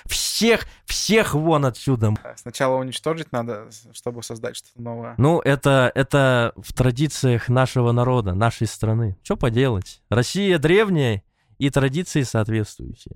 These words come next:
Speaker 1: Ну, конечно, представь, людям нужна отдушина. Если к-, историю,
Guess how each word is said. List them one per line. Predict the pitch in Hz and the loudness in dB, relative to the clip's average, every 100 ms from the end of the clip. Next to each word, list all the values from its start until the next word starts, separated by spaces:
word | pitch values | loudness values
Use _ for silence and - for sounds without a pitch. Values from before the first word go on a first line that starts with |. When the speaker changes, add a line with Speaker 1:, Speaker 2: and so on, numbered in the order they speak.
| _ | _
Speaker 1:
Ну, | - | -2
конечно, | 175 208 233 262 - 143 | 2 2 4 2 4 2
представь, | 160 165 - 139 | 2 0 2 2
людям | 123 190 233 180 160 | 2 0 2 2 2
нужна | 151 190 175 | 2 2 2
отдушина. | 131 151 135 113 131 | 2 0 0 -2 -2
Если | 170 - 180 | -2 -2 -2
к-, | - _ - | -4 _ -6
историю, | 151 - 190 180 170 156 | -6 0 2 4 2 0